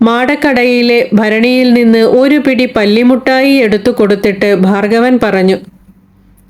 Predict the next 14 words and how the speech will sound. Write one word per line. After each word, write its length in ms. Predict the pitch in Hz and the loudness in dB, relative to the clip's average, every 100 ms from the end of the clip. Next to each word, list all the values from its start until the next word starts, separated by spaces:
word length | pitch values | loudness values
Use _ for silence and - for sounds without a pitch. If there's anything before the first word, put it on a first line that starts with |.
| _ 214 | _ -6
"പറ, 280 | 202 220 285 - _ | -2 -2 -4 -8 _
ചെറുക്കന്റെ 540 | - 202 190 233 233 226 | -2 0 0 0 0 0
പേര് 360 | 208 196 233 | 2 2 2
പറ." 300 | 277 254 254 254 - _ _ _ _ _ 240 | 0 0 -2 -6 -16 _ _ _ _ _ 0
"ജോൺസൺ." 720 | 196 208 202 208 - 220 208 - _ _ _ _ _ | 2 2 2 0 0 0 -2 -6 _ _ _ _ _
"എത്രയിലാ 580 | 208 196 - 294 320 320 | -2 -2 -2 0 0 0
പഠിപ്പ്?" 540 | 208 175 202 202 233 233 - _ _ _ - | -2 -2 -2 0 0 -2 -8 _ _ _ -2
"ഏഴില്." 580 | 190 185 185 190 196 208 - _ _ _ _ _ _ _ _ - | 0 2 2 2 2 0 -4 _ _ _ _ _ _ _ _ -6
ഭാർഗവൻ 680 | 202 208 208 208 220 220 214 226 | -4 -2 -2 0 0 0 0 0
നാൾ 380 | 214 226 262 | 0 0 0
വഴി 280 | 277 269 269 | 2 2 0
പേരേട് 720 | 269 240 220 220 220 208 208 - | 0 0 0 2 0 0 -2 0
മടക്കി 440 | 196 202 214 262 | -2 -2 -2 0
വച്ചു. 380 | 220 175 - | 0 0 -2